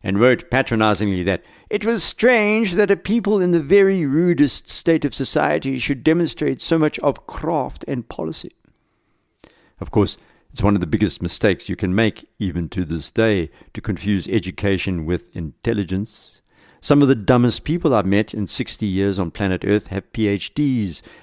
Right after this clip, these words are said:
and some of the cleverest can't write their names. So eventually, after more weeks of palavering and Hintsa going walkabout,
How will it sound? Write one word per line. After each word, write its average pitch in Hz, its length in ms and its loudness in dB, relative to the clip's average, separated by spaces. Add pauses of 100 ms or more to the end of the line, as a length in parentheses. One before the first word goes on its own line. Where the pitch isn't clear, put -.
and 95 100 -2
some 107 180 0
of 95 60 0
the - 80 -8
cleverest 131 640 2
can't 101 340 -2
write 82 280 -4
their 71 160 -8
names. 87 540 -6 (960)
So 202 180 4
eventually, 196 480 4
after 180 260 2
more 165 220 6
weeks 143 240 4
of 139 120 0
palavering 117 680 2 (280)
and 101 160 0
Hintsa 113 340 2
going 95 380 0
walkabout, 92 580 -2